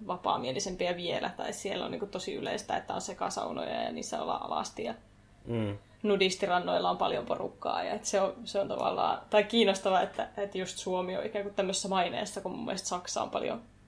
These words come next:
Speaker 1: paljon toten, jotenkin pidemmällä tässä, tässä
Speaker 2: Mm.
Speaker 1: niinku ei-seksuaalisoidussa alastomuudessa. Tässä. En oo käynyt kyllä Saksassa, että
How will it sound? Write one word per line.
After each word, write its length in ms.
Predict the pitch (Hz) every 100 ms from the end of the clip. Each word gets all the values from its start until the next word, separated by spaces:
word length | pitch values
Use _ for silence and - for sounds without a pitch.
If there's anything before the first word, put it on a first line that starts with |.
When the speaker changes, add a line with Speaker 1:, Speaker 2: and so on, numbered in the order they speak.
| - -
Speaker 1:
paljon 380 | - 180 90 -
toten, 440 | - 233 226 240 262
jotenkin 320 | 220 196 185 -
pidemmällä 480 | 202 196 202 214 220
tässä, 300 | 233 - 233 - - - - - - - - - - -
tässä 380 | 117 127 110 107
Speaker 2:
Mm. 80 | -
Speaker 1:
niinku 200 | 196 -
ei-seksuaalisoidussa 1120 | 196 196 190 - 196 196 196 196 202 - 220 - - - - - - - -
alastomuudessa. 880 | 208 196 196 - 208 208 220 - 233 - - - -
Tässä. 340 | 262 240 - 247 - - - - - - - -
En 120 | 208 196
oo 60 |
käynyt 300 | 196 202 190
kyllä 160 | - 196
Saksassa, 540 | 202 202 - - -
että 280 | 226 - 226